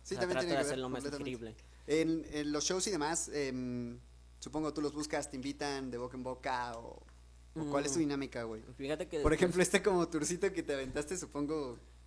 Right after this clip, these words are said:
Speaker 2: Eh,
Speaker 1: ¿se medio acomodó, güey, o
Speaker 2: es
Speaker 1: qué onda?
Speaker 2: que fue cagado porque después de que yo andaba busque-, picando piedra ahí de voy a evento, voy a evento, voy a evento,
Speaker 1: Ujú.
Speaker 2: fue un, "Oye, carnal, voy a tener evento. ¿Qué tranza?
Speaker 1: Simón.
Speaker 2: ¿Te jalas o qué?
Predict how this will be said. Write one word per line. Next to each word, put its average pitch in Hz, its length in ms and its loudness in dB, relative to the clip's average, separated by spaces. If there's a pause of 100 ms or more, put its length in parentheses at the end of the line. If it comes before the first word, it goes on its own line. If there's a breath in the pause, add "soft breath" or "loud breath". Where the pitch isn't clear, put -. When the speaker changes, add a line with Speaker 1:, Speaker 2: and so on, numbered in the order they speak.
Speaker 2:
Eh, 131 580 0
Speaker 1:
¿se 135 100 0
medio 143 240 4
acomodó, 143 680 4
güey, 151 200 2
o 120 60 -2
Speaker 2:
es 135 120 -2
Speaker 1:
qué - 20 -4
onda? 127 120 0 (300)
Speaker 2:
que - 100 -12
fue 143 180 0
cagado 175 480 0
porque 135 360 -6
después 127 400 -6
de 151 120 -4
que 160 120 -8
yo 131 120 -4
andaba 139 280 -2
busque-, 139 400 -8 (140)
picando 139 340 -6
piedra 160 280 0
ahí 151 120 -2
de 151 140 -4
voy 135 180 -6
a 147 40 -2
evento, 151 320 -6
voy 135 140 -4
a - 20 -4
evento, 151 320 -6
voy 143 120 -4
a - 40 -4
evento, 151 320 -10 (160)
Speaker 1:
Ujú. 131 240 -8 (100)
Speaker 2:
fue 131 180 0
un, 131 300 -4
"Oye, 147 140 -6
carnal, 143 300 -6
voy 131 100 -2
a 135 60 -8
tener 151 220 -6
evento. 135 320 -8 (460)
¿Qué 135 100 -6
tranza? 131 300 -6
Speaker 1:
Simón. 117 140 -8
Speaker 2:
¿Te 120 80 -8
jalas 147 360 -2
o 143 80 -14
qué? 123 200 -12